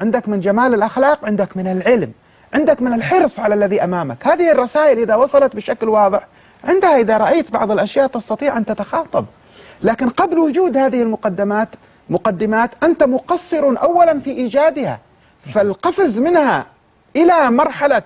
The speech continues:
النصح مباشرة هذا خطأ. ثانيًا، لا يجوز قط التجسس ولا التفتيش في الأمر بالمعروف والنهي عن المنكر.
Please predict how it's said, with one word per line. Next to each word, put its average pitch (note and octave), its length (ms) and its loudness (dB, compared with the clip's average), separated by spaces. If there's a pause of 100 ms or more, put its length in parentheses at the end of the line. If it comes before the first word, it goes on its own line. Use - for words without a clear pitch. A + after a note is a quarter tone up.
النصح A3+ 520 -2
مباشرة G#3 720 -2 (520)
هذا E4+ 260 0
خطأ. C4+ 380 0 (120)
ثانيًا، A3+ 380 -2 (280)
لا D4+ 160 2
يجوز F4 500 4
قط - 540 0 (460)
التجسس A3 800 -2 (340)
ولا G#3 220 2
التفتيش E4+ 800 -2 (100)
في A3 80 -4
الأمر A#3+ 280 2
بالمعروف G#3+ 440 0
والنهي G#3+ 240 2
عن G3 200 0
المنكر. G3+ 400 -2